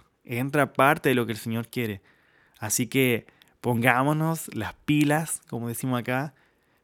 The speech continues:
Prepárate, porque Dios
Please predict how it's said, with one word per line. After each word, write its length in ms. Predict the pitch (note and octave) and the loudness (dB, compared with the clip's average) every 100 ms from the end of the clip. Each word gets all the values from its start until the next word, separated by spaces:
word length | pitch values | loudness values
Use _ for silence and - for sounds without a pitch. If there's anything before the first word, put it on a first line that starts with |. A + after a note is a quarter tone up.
| _ - | _ -6
Prepárate, 920 | A#2+ A#2 - C3+ D3+ D3 D3+ D3+ D#3+ _ _ _ _ | -6 -2 2 6 6 2 0 0 -2 _ _ _ _
porque 340 | - A#2 - A2+ | -8 -6 -4 -2
Dios 640 | A2 C3 C3 C3+ D3 - | 2 2 2 0 -6 -12